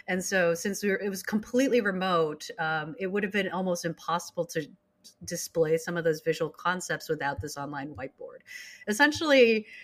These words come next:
you know, Mural, uh, just gives you the ability to make little stickies and draw lines, but it is so fantastically useful for a remote team that, like,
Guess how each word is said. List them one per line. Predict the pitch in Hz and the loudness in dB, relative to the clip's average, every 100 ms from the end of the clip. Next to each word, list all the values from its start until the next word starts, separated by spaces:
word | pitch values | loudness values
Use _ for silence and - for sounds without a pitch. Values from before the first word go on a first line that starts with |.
| - - | -20 -2
you | 233 | 2
know, | 202 185 | 4 2
Mural, | 185 202 220 202 196 180 170 - | 4 6 6 6 6 4 2 0
uh, | 170 160 151 151 - - | 0 0 -2 -6 -12 -16
just | 185 - | -12 0
gives | 208 185 | 0 2
you | 220 | 2
the | 202 | 4
ability | 180 165 180 190 175 | 6 6 6 6 2
to | 170 | 6
make | 175 185 | 6 8
little | 175 165 | 6 6
stickies | - 190 196 196 - - | 2 0 2 2 2 2
and | 202 175 | 0 2
draw | 180 185 | 4 6
lines, | 165 160 175 277 370 - - - - | 6 6 6 4 0 -6 -12 -14 4
but | 208 185 175 | 6 8 6
it | 220 | 6
is | 226 220 | 6 6
so | 220 247 | 4 4
fantastically | 294 220 208 214 185 190 202 196 185 | 6 4 4 4 2 2 -2 0 0
useful | 170 185 - 180 170 | 2 -2 2 4 4
for | - 175 165 | 4 4 4
a | |
remote | 160 160 156 160 | 2 0 0 0
team | - 170 185 220 240 202 | -2 -4 -4 -2 -2 0
that, | 160 156 143 | 0 0 -2
like, | 156 151 | -4 -4